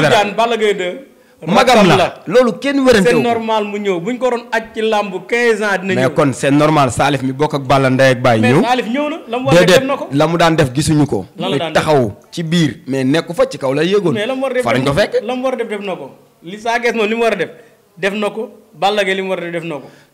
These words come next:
Speaker 1: Ñu ne seen cumukaay bi sabar gu tas gi, sinabër yi, ba ci ku mel ni ñaaxarañ loo ñu ngi dégg yenn booy di ko wax dara.
Speaker 2: Man moom ñaari affaire dama la koy wax.
Speaker 1: Hmm.
Speaker 2: Serigne, jabar
Speaker 1: Hmm.
Speaker 2: ak xarit.
Speaker 1: Uh-huh.
Speaker 2: Kenn du ko tànnal kenn.
Speaker 1: Waxaatal.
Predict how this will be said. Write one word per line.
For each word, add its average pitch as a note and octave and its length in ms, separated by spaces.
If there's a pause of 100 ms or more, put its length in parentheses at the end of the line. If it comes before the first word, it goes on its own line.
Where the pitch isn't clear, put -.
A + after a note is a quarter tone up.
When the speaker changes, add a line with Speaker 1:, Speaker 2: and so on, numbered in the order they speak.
(140)
Speaker 1:
Ñu C3 220
ne D#3+ 120
seen D#3+ 240
cumukaay C#3+ 480
bi C#3 80
sabar C#3 320
gu B2 120
tas - 260
gi, G#2+ 80
sinabër B2 540
yi, A2+ 140 (220)
ba A#2+ 80
ci A#2+ 100
ku A#2+ 100
mel B2 160
ni B2+ 100
ñaaxarañ A#2+ 500
loo A#2 140
ñu A#2+ 140
ngi A#2+ 100
dégg E3 200
yenn A#2+ 280
booy G#2+ 300
di G2 100
ko F#2+ 160
wax - 100
dara. F2+ 240 (1000)
Speaker 2:
Man E3 180
moom F3 220
ñaari E3 220
affaire D#3 200
dama D3+ 140
la C#3+ 80
koy C3+ 80
wax. A#2+ 100 (280)
Speaker 1:
Hmm. F#2 220
Speaker 2:
Serigne, D3+ 480
jabar D3+ 300 (260)
Speaker 1:
Hmm. G2 280
Speaker 2:
ak C#3+ 80 (580)
xarit. D#3 280 (160)
Speaker 1:
Uh-huh. G3 160
Speaker 2:
Kenn D#3+ 140
du D#3+ 80
ko D#3+ 100
tànnal C#3+ 320
kenn. C#3 280 (1300)
Speaker 1:
Waxaatal. B2 400